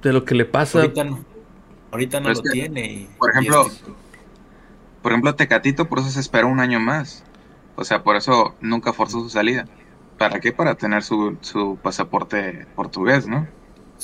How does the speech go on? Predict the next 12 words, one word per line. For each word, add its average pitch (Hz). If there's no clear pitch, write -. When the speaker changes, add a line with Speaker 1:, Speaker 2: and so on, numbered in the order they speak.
Speaker 3:
Y -
así 107
ya 110
no 117
Speaker 2:
Sí, 107
Speaker 3:
tiene 117
Speaker 2:
sí. -
Speaker 3:
problemas 104
jugando 104
en 95
Sevilla 107
y, 85